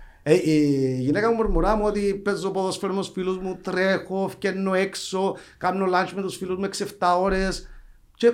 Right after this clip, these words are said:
λέμε, «Μα πότε προλαβαίνεις να διοικάς ένα οργανισμό που να πηγαίνει καλά, γιατί δεν να διοικάς και να,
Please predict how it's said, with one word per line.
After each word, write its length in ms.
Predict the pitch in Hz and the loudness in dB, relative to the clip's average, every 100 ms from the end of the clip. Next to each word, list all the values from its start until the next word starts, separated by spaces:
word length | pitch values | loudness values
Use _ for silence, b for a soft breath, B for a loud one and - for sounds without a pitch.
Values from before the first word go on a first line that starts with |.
| 233 | 4
λέμε, 180 | 233 240 | 0 4
«Μα 160 | 226 | 4
πότε 260 | - 233 269 | 4 2 2
προλαβαίνεις 680 | - 226 202 151 170 165 147 | 4 6 6 6 6 6 6
να 160 | 156 | 4
διοικάς 340 | 147 143 147 139 | 4 4 4 2
ένα 140 | 151 | 2
οργανισμό 580 | 139 139 135 110 131 151 | 2 2 2 2 2 2
που 120 | - | 2
να 100 | 127 | 0
πηγαίνει 280 | 117 117 175 | 0 0 2
καλά, 320 | 190 233 170 | 6 8 8
γιατί 320 | 107 107 127 117 | 6 -2 -2 -2
δεν 160 | 131 | 2
να 100 | 147 | 2
διοικάς 380 | 139 127 123 123 | 2 0 0 -2
και 100 | 123 | -2
να, 260 | 120 117 | -4 -4